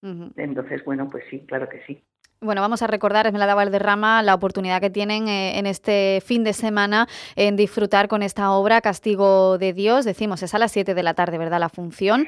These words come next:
Speaker 2: A las siete de la tarde en el Teatro de la Fundición, sí.
Speaker 1: Exacto,
Speaker 2: Y
Speaker 1: en
Speaker 2: además,
Speaker 1: Sevilla.
Speaker 2: mira, eso es para todos los públicos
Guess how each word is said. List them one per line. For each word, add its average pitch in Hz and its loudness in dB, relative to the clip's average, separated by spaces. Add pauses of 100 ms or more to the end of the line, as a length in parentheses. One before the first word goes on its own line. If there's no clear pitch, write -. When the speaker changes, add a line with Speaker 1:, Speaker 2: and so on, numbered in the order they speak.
(120)
Speaker 2:
A 170 2
las 156 4
siete 175 0
de 170 4
la 160 6
tarde 196 2
en 180 0
el 139 0
Teatro 131 -4
de 131 2
la 127 0
Fundición, 117 -10
sí. - -12
Speaker 1:
Exacto, 175 -4
Speaker 2:
Y 165 2
Speaker 1:
en 151 6
Speaker 2:
además, 139 4
Speaker 1:
Sevilla. 147 -2
Speaker 2:
mira, 123 0
eso 131 -8
es - -8
para 120 0
todos 123 2
los 123 -2
públicos 151 0